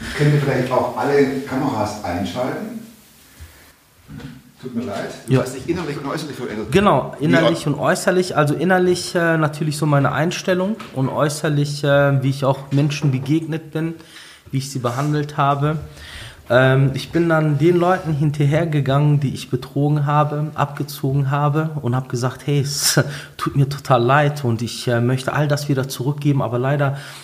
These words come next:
Speaker 2: hab ich die, die, die Walkmans nicht mehr und, und, und“, aber hab mein Portemonnaie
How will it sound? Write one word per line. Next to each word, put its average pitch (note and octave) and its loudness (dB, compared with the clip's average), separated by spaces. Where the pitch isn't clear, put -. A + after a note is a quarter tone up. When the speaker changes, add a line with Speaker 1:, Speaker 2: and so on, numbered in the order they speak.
Speaker 2:
hab D#3 2
ich E3+ -2
die, C3 0
die, B2 -2
die B2 -6
Walkmans C3 2
nicht B2+ -2
mehr B2+ 0
und, D#3 2
und, C3 2
und“, C3 0
aber B2 0
hab D3+ -2
mein C#3 2
Portemonnaie C#3 0